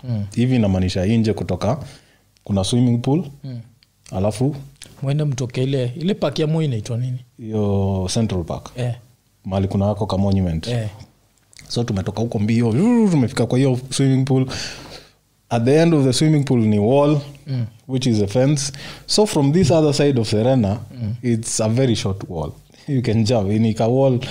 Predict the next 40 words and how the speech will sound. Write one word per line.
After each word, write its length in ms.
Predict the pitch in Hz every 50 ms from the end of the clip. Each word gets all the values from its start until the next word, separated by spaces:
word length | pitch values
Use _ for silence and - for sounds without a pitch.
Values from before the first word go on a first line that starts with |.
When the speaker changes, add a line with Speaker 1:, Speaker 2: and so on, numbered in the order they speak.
| - - - -
Speaker 2:
alafu 200 | 101 - 117 117
kako 200 | 113 98 - 95
na 120 | 90 87
seng'enge. 600 | 92 - 90 95 101 101 98 98 98 98 104 123 - - 185 165 - - - - -
<laughs> 460 | 233 214 - - - - - - -
But 240 | 131 131 131 - -
on 180 | 175 143 123 123
the 80 | 135
other 240 | 156 175 170 139 120
side, 420 | - 147 143 143 139 120 113 117 120 139 135 -
<laughs> 220 | 185 180 113 -
juu 120 | 113 110 123
hii, 260 | 143 156 147 143 131
hii 340 | 139 135 143 143 139 135 131
iko 180 | 110 - 110
elevated 560 | 104 107 107 107 107 123 135 127 131 117 104 98
kiasi. 540 | 104 107 110 120 113 104 - 135 113 95 - - - - - _ _ -
On 120 | 113 110 113
the 60 | 127
other 180 | 139 143 135 120
side 320 | 135 127 123 123 117 110
ni, 320 | 107 101 98 98 92 95 95 - - - - - 98
ni, 120 | 98 95 90 - _ -
ni 140 | 101 95 92
high 360 | 98 92 - - 127 127 113 104 98
Speaker 1:
Yeah, 120 | 95 92
Speaker 2:
mbaya. 420 | 90 156 170 - 104 101 90 - - - - -
Speaker 1:
yeah. 240 | 147 139 135 135 127 - - - _ _ -
Speaker 2:
Eh, 280 | 208 190 180 170 156 170 - - - -
watu 200 | 120 127 131 139
waliruka 420 | 120 113 107 104 104 95 - 104
huko, 220 | 117 131 139 139
wengine 320 | 123 110 107 113 127 127 120
nafikiri 320 | 110 98 98 - 127 120
waliumia. 560 | 110 95 95 90 90 98 107 117 117 110 110 110 - - - 185 - - _ _ _ _ _ -
So 160 | - 175 175
mi 140 | 190 185 175
nisharuka 520 | 156 139 160 165 160 151 143 135 - 123
hivi. 420 | 127 143 156 160 135 120 123 131 127 165
Speaker 1:
Mm. 200 | 165 165 160